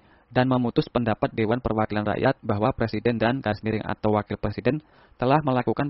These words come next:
pelanggaran hukum berupa pengkhianatan terhadap negara, korupsi, penyuapan, tindak pidana berat lainnya, atau perbuatan tercela dan garis miring atau pendapat bahwa presiden dan garis miring atau wakil presiden tidak lagi memenuhi syarat sebagai presiden dan garis miring atau wakil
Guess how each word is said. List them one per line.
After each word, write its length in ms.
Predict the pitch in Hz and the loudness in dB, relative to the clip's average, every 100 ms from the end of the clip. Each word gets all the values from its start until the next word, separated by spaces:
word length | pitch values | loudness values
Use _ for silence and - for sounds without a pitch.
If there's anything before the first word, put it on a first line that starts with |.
| - | -2
pelanggaran 400 | 117 113 113 107 | -2 0 0 -2
hukum 240 | - 139 | -2 -2
berupa 320 | 113 107 123 | 0 2 0
pengkhianatan 640 | - 113 104 101 98 117 | 0 -2 0 -2 -2 -2
terhadap 260 | 120 104 98 | -2 -2 -4
negara, 380 | 107 95 92 117 151 - _ _ _ _ | -4 -2 2 2 0 -6 _ _ _ _
korupsi, 520 | 113 110 - 135 165 160 - | -2 -2 0 0 0 -4 -4
penyuapan, 600 | 120 110 104 - 143 151 | 0 0 0 0 -2 -2
tindak 280 | - 113 95 | -4 -2 0
pidana 280 | 117 107 107 | 0 0 -2
berat 240 | 101 107 98 | 0 -2 -2
lainnya, 360 | - 104 123 147 _ _ - | -2 0 0 -2 _ _ -6
atau 320 | 117 - 151 | -2 2 2
perbuatan 480 | 123 113 104 123 123 | 2 2 0 0 -4
tercela 480 | 110 - 104 127 147 | -4 -2 0 0 -2
dan 320 | 139 120 143 156 - | 0 2 2 -2 -4
garis 180 | 113 113 110 | -2 -2 -2
miring 240 | 117 143 | -2 -2
atau 240 | 113 - | -4 -2
pendapat 480 | 120 113 104 - 131 | -2 0 -2 -2 -4
bahwa 320 | - 104 104 | -2 0 2
presiden 400 | 127 120 107 110 | 2 0 -2 -2
dan 240 | 120 113 139 - _ _ _ | 0 0 0 -8 _ _ _
garis 240 | 123 123 120 | 0 0 0
miring 240 | 120 156 | 0 0
atau 320 | - - 151 151 | -2 -2 2 2
wakil 240 | 135 117 | 2 0
presiden 480 | - 117 113 120 143 | -4 -4 0 0 0
tidak 160 | 120 | 0
lagi 320 | 104 110 127 127 | 0 0 0 -2
memenuhi 240 | 113 110 | -2 -2
syarat 320 | 107 98 120 | -2 -2 -2
sebagai 320 | - 110 101 | -4 -4 -4
presiden 400 | 104 107 107 117 | -4 -6 -4 -2
dan 240 | 110 110 120 _ _ - _ _ | 0 0 -2 _ _ -20 _ _
garis 240 | - 123 120 | 0 0 0
miring 320 | 117 135 - | 0 0 0
atau 320 | 113 - 127 | -4 0 2
wakil 320 | 113 - 120 | 2 0 -4